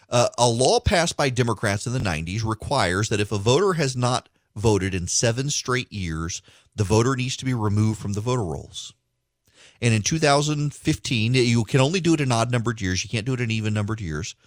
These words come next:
So in two thousand fifteen, the two thousand fourteen and two thousand fifteen rolls should have been purged.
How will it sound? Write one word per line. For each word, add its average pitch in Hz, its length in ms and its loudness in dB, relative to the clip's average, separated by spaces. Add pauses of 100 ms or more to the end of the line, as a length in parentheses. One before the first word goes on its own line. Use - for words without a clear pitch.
(260)
So 123 200 2
in 107 80 0
two 170 120 -2
thousand 170 400 0
fifteen, 107 480 -2
the 101 100 -2
two 135 140 -4
thousand 139 220 2
fourteen 131 260 -4
and 117 80 -4
two 127 120 -2
thousand 120 260 -2
fifteen 120 300 -4
rolls 98 260 0
should - 100 -4
have 101 80 -4
been 113 140 -6
purged. 92 440 -4